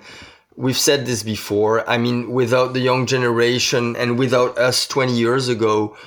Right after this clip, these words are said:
the sport wouldn't have evolved like it is today. So go for it. Uh, live your dreams. L-, like, it's, it's personal. Choose your path. And, and,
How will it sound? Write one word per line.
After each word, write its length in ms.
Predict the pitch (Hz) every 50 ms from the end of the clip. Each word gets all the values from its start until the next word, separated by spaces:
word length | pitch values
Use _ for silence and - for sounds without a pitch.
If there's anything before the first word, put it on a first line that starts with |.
| - - -
the 100 | - 110
sport 440 | - - - - 131 127 127 123 123
wouldn't 240 | 123 127 123 117 107
have 240 | 113 113 110 110
evolved 560 | 110 120 104 101 110 110 117 113 101 - - -
like 240 | 104 101 104 -
it 80 | 110 104
is 180 | 107 101 - -
today. 540 | - 104 95 104 107 104 95 78 - - - - - - - - _ _ _ _
So 220 | - - 123 120 117
go 320 | 101 95 135 135 135 143
for 280 | 135 - - 131 117 107
it. 360 | 101 101 98 - - - - - -
Uh, 320 | 104 104 107 107 104 101 - -
live 260 | 110 113 120 131 123
your 200 | 135 143 147 147
dreams. 800 | 127 107 - 127 127 120 117 117 113 113 107 - - - - - - - - - - - _ _ _ _ -
L-, 100 | 117 113 - - - - - -
like, 280 | 120 127 123 120 - -
it's, 300 | - 123 - - - -
it's 180 | 127 120 - -
personal. 600 | - 139 135 135 127 - - 147 135 127 123 120
Choose 340 | - - - 143 139 131
your 160 | 139 143 139 135
path. 560 | - - 107 104 101 98 101 - - - - -
And, 300 | 120 117 113 110 110 -
and, 480 | - 113 117 117 117 117 117 110 104